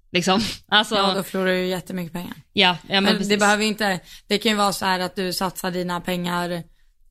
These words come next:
Speaker 2: eh, i en aktie hos ett företag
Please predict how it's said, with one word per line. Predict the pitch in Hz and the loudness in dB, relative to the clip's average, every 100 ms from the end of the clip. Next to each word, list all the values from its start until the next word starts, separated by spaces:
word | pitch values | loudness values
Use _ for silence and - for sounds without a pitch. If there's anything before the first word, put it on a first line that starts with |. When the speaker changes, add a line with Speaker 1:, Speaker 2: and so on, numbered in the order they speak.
| _ - | _ -6
Speaker 2:
eh, | 185 180 175 175 175 | -4 -2 -4 -6 -8
i | - - | -10 -4
en | 190 185 | -2 -2
aktie | 175 - 185 | -4 -4 -4
hos | 175 | -4
ett | 185 - | -6 -6
företag | 196 180 175 180 175 180 | -4 -4 -4 -4 -4 -6